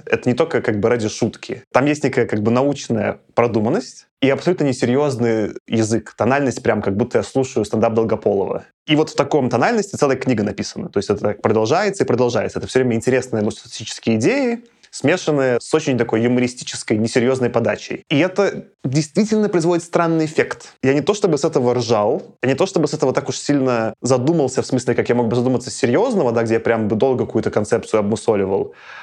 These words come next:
А это вот чем-то похоже на, мы с тобой много раз уже обсуждали,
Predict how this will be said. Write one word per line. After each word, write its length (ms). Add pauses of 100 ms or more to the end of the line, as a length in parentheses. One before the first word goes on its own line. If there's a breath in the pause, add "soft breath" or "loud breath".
(140 loud breath)
А 200
это 140
вот 140
чем-то 280
похоже 440
на, 440
мы 360
с 40
тобой 140
много 140
раз 160
уже 100
обсуждали, 560